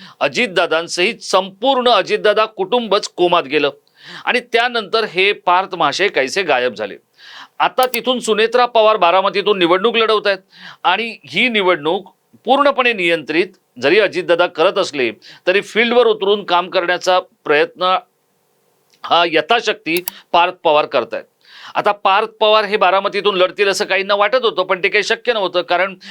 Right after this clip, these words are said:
ज्या पद्धतीचं व्यक्तिमत्व पार्थ पवार यांनी स्वतःचं बनवलेलं आहे. बघा, हा तरुण उच्च शिक्षित आहे, लंडनमध्ये शिकून आलाय, त्याच्या आधी मुंबईच्या चर्चगेट जवळच्या एचआर कॉलेजमधून त्याने पदवीचं शिक्षण घेतलं.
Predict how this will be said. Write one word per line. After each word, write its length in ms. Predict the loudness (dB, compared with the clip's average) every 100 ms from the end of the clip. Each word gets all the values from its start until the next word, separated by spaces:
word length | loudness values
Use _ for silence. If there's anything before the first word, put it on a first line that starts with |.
| -20 -6
ज्या 200 | -2 0
पद्धतीचं 840 | 0 -2 -2 -4 -4 -10 -4 -2 0
व्यक्तिमत्व 680 | -2 -4 -6 -4 -2 -2
पार्थ 300 | 0 0 0 -2
पवार 240 | 0 2 2
यांनी 260 | 0 -2
स्वतःचं 380 | -2 0 0 0
बनवलेलं 380 | 2 2 2 2
आहे. 80 | 0 -6 -20 -2
बघा, 220 | 2 2
हा 120 | 0 -2
तरुण 300 | -2 -2 -2 -6
उच्च 220 | -4 -2
शिक्षित 380 | -2 -4 -4 -2
आहे, 300 | -2 -2 -6 -12 -20 -8
लंडनमध्ये 560 | -4 -2 -2 -2 -2 -2
शिकून 320 | -4 -4 -2
आलाय, 240 | 0 0 0
त्याच्या 280 | -2 0
आधी 160 | -2 -2
मुंबईच्या 480 | -4 0 0 0 0
चर्चगेट 400 | -2 0 -2 0
जवळच्या 420 | 2 2 0 -2 -4 -14 -4
एचआर 340 | -2 0 -2
कॉलेजमधून 640 | 0 -2 -2 -2 -2 -2 0
त्याने 260 | -2 -2
पदवीचं 580 | -6 -4 -2 0 0 -2
शिक्षण 380 | -4 -4 -2 -2
घेतलं. 380 | -2 0 0